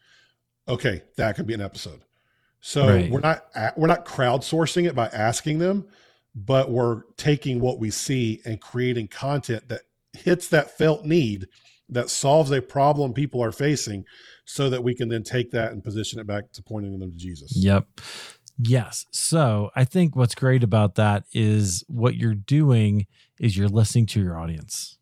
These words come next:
Speaker 1: Yes.
Speaker 2: Right. So friends, the most important thing you can do is be where your audience is. So in this case, they're on TikTok and they're responding to Jonathan's TikToks and they're responding to, to your episodes. That, uh, is,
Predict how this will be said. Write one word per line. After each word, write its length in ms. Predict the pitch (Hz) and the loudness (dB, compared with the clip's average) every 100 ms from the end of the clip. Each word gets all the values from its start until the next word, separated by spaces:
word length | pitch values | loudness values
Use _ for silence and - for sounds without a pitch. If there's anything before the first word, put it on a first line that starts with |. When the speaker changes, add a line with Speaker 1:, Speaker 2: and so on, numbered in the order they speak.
| _ | _
Speaker 1:
Yes. 360 | - 117 - - | -6 -6 -6 -6
Speaker 2:
Right. 340 | 107 104 104 | 0 2 2
So 280 | - 113 107 | 0 2 2
friends, 400 | 95 - 120 98 | 2 2 2 2
the 80 | 104 | 2
most 260 | 127 135 - | 4 4 0
important 360 | 110 139 123 | -4 -2 0
thing 120 | 123 | 2
you 100 | 127 | 2
can 200 | 107 104 | 2 0
do 440 | 92 113 107 95 90 _ - - _ _ | 2 4 4 2 -2 _ -20 -20 _ _
is 180 | - 87 | -4 -4
be 280 | 98 110 117 | 0 4 4
where 140 | 117 | 4
your 220 | 110 110 | 2 2
audience 380 | 98 101 117 - - | 0 2 2 0 -4
is. 380 | 107 90 131 127 | -2 2 0 0
So 240 | - 110 | 2 2
in 80 | 104 | 4
this 180 | 143 - | 4 2
case, 360 | - 107 95 | 2 2 2
they're 200 | 117 110 | 2 2
on 180 | 107 98 | 2 0
TikTok 560 | - 101 - 104 98 - | -2 -4 0 0 0 -2
and 180 | 120 98 | -2 0
they're 120 | 95 | 0
responding 720 | 92 - 107 107 104 98 95 | -2 -2 0 2 4 2 0
to 360 | - 101 98 90 - _ _ _ | 0 0 0 -2 -8 _ _ _
Jonathan's 520 | - 98 101 101 95 | 0 2 2 0 -2
TikToks 420 | - 98 - 101 | -4 -4 0 -2
and 80 | - | 0
they're 60 | 98 | -2
responding 420 | 90 - 107 107 | -2 0 2 2
to, 300 | - 101 165 | 0 -2 -4
to 240 | - - | -8 -2
your 340 | 104 98 95 95 - | 0 2 0 -2 -4
episodes. 640 | 104 101 - 92 92 - _ - - - - _ _ _ _ - | -4 -2 0 0 0 -4 _ -20 -20 -20 -20 _ _ _ _ -4
That, 500 | 101 117 123 139 - _ _ - | 0 2 2 2 -2 _ _ -4
uh, 380 | 113 104 101 - | -2 0 -2 0
is, 680 | 113 107 101 92 - - | 2 2 2 -2 -6 -10